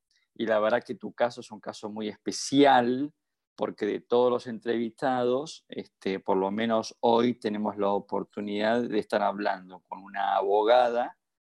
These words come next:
pero que además hoy está ocupando un cargo muy importante, que es el cargo de director general o C E O,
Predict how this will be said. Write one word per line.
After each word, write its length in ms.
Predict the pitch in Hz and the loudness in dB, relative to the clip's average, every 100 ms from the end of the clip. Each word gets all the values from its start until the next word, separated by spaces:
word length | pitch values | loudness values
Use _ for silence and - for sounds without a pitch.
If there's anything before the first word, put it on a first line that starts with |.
| _ _ _ | _ _ _
pero 220 | 107 101 | -6 -6
que 100 | 101 | -4
además 460 | 101 101 107 107 - _ | -6 -4 -8 -10 -14 _
hoy 220 | 113 120 | -4 -4
está 180 | - 107 | -4 -8
ocupando 680 | 101 101 - 107 107 110 113 | -6 -10 -6 -4 -4 -4 -4
un 180 | 107 | -6
cargo 340 | 98 104 107 104 | -2 0 0 -4
muy 160 | 104 | -6
importante, 720 | 104 98 98 95 104 107 123 123 | -8 -4 -4 -2 -2 -2 -4 -4
que 100 | 101 | -6
es 120 | - | -8
el 180 | 92 - | -14 -4
cargo 360 | 98 104 104 | 0 0 0
de 340 | 95 107 113 - | 2 2 0 -4
director 800 | - 95 98 101 - _ 117 117 | -10 -4 -4 -4 -10 _ 2 2
general 680 | - 104 98 104 107 123 160 _ _ - | 0 -4 2 4 4 2 -4 _ _ -10
o 100 | - - | -8 -8
C 220 | - 117 | -8 -4
E 200 | 107 107 | 0 2
O, 320 | 104 117 147 | 2 2 -2